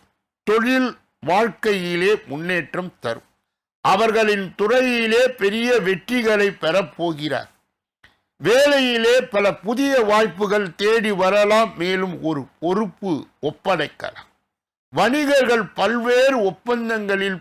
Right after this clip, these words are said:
பெரும் வருமானம் ஈட்டலாம். போட்டியாளர்கள்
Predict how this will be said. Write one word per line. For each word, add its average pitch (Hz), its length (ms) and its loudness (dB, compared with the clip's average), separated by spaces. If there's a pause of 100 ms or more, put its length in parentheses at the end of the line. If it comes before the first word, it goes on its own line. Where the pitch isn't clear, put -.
(100)
பெரும் 226 320 0 (100)
வருமானம் 220 640 0 (200)
ஈட்டலாம். 226 540 2 (120)
போட்டியாளர்கள் 190 840 0